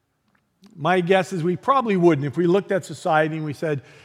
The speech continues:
"Uh, do we live in a flourishing world?" My suspicion is we may not use that word,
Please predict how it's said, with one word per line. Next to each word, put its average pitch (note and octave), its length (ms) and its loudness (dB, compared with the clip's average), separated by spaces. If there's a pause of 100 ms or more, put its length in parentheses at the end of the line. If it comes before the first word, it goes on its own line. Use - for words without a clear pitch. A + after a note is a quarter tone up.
(240)
"Uh, A#3 200 -12
do A#3+ 180 -12
we C4 140 -4
live A#3 180 2
in G#3 80 -2
a F#3 60 0
flourishing F#3 840 -2
world?" C#3 380 0
My E3 160 -6
suspicion F3 640 -6
is C3+ 160 -6
we D3+ 160 -4
may F3 260 -2
not E3+ 340 -2
use E3 340 -4
that D#3 300 0
word, D#3 540 0